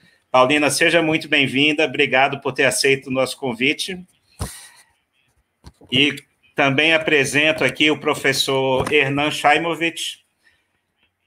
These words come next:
que é chileno, assim como a Paulina. O professor Hernan já é colaborador da unesco há mais de quinze anos, é a terceira edição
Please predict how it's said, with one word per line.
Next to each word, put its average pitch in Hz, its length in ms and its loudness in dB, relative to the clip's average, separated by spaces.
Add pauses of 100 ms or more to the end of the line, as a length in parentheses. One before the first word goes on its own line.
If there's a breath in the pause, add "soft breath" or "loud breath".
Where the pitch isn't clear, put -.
(200)
que 147 240 0
é 135 220 4
chileno, 151 540 0
assim 135 220 -4
como 143 220 -4
a 135 60 2
Paulina. 151 720 -2 (220)
O 135 280 -2
professor 143 500 -2
Hernan 135 320 2
já 143 160 2
é 147 60 4
colaborador 139 600 0
da 139 120 -2
unesco 131 720 -2
há 123 100 2
mais 143 300 2
de 151 80 -4
quinze 139 380 -4
anos, 143 340 0
é 135 60 2
a 127 40 0
terceira 160 480 2
edição 156 640 0